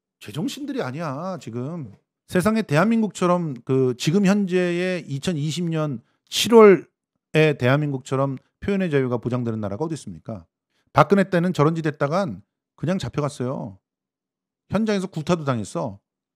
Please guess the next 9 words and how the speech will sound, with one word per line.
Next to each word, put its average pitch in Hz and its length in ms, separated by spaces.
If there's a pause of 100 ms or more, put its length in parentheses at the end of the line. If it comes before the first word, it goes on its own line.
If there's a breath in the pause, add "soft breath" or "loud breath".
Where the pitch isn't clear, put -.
(120)
그런데 156 460
지금 147 420 (760)
문재인 160 320
대통령이 147 800
정말 143 320
민주주의의 143 1080
원칙을 139 520
잘 135 200
지키면서 135 680